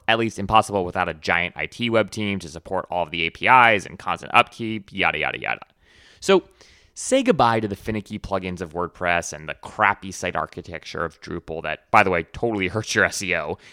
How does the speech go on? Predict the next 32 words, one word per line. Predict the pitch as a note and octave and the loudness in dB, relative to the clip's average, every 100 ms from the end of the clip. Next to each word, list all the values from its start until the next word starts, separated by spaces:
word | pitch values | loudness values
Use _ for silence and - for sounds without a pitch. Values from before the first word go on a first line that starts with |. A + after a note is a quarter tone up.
| - | -8
and | - E3 | -2 0
get | F3 | 0
ready | F#3 F#3+ | -2 -4
to | D#3 | -10
meet | C#3+ - | -12 -10
the | A2+ G2+ _ - | -10 -10 _ -10
fastest, | C3 E3 - G3 - - _ - | -10 -10 -10 -10 -10 -16 _ -12
the | G2 G2 | -6 -2
most | G2 G2+ - | 0 -2 -6
powerful, | - G2+ A2 - B2+ B2+ - _ _ | -6 -2 -2 -4 -6 -6 -10 _ _
and | A#2 B2 | -6 -4
the | |
most | B2+ A#2 - | -4 -8 -12
personalized | - - B2+ - C#3 C#3 C3+ B2+ | -14 -6 -4 -4 -6 -4 -4 -4
website | F#2+ F#2 A2+ - | -8 -6 -6 -8
platform | - F#2 - F#2+ F2 | -6 -6 -4 -8 -10
for | - | -14
colleges | - - F#2+ F#2 F#2+ F#2 | -14 -4 -2 -2 -4 -8
and | - E2+ | -10 -12
universities | E2 D#2+ D#2 - E2 D#2+ - | -10 -8 -10 -12 -14 -16 -12
on | D#2 D#2 | -12 -12
the | D2+ | -12
market. | D2+ D2+ - - _ _ _ _ _ _ | -14 -14 -18 -20 _ _ _ _ _ _
Today, | B2 A#2 C3+ | 0 2 2
the | E3 | 2
student | - C3 B2+ A#2 | -2 -4 -6 -8
experience | - - F2 F2 - | -14 -10 -8 -8 -10
begins | D#2+ E2 D#2+ - | -12 -10 -10 -12
online, | D2+ D#2 D#2+ D2 D#2+ _ _ | -12 -10 -10 -12 -20 _ _
not | F#2+ A2+ | -4 -4
at | - | -4
school. | - B2 B2+ - | -6 -4 -2 -4